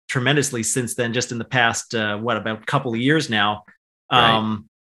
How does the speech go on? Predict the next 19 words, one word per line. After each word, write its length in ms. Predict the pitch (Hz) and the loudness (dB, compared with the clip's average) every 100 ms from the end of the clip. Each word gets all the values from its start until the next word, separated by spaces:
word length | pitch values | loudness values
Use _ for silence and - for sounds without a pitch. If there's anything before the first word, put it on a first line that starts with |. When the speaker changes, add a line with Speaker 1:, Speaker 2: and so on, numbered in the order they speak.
| - | 2
Speaker 1:
that 240 | 156 151 | 2 4
certainly 420 | - 180 170 143 | 0 2 2 2
led 220 | 127 123 117 | 0 0 0
to 160 | 127 | 0
a 60 | 117 117 | 0 2
lot 140 | 123 | 2
of 120 | 123 117 | 2 0
investors 520 | 113 117 - 120 104 | -2 -2 -2 -6 -4
with 120 | 120 | -4
a 40 | 117 | 0
lot 300 | 120 127 123 | 2 4 2
of 220 | 107 - - | -2 -8 -4
capital 340 | 131 120 113 | 0 0 -2
gains. 320 | 110 127 117 110 | -2 -2 -2 -2
I 100 | 139 | 0
kinda 260 | 165 247 | 2 2
wonder, 300 | 143 175 151 | 2 2 2
though, 260 | 131 131 131 | 4 2 2
if, 280 | 135 123 | -2 -4